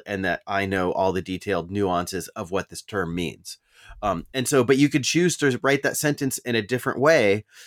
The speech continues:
so that the expert still knows what you're talking about, but the public also understands that sentence. Like, I think we write sentences intentionally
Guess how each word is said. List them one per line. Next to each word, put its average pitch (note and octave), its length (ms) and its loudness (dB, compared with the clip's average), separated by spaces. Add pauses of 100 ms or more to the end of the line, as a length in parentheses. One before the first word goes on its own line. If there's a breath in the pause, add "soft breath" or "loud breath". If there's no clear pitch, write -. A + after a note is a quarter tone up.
so C#3 180 2
that A#2+ 240 4
the C3 140 -4
expert D#3 440 -2
still A3 320 0
knows G#3+ 340 4
what G3 120 4
you're F#3 140 6
talking F3+ 460 2
about, A2 340 4
but C3+ 140 0
the B2+ 60 -4
public E3 480 4 (300)
also C#3 580 4
understands B2+ 640 2
that B2 160 0
sentence. - 560 -2 (260 loud breath)
Like, A#2+ 140 0
I C3 60 4
think B2+ 180 0
we B2+ 100 4
write C3 240 4
sentences C3 580 0 (540 loud breath)
intentionally B2+ 1040 0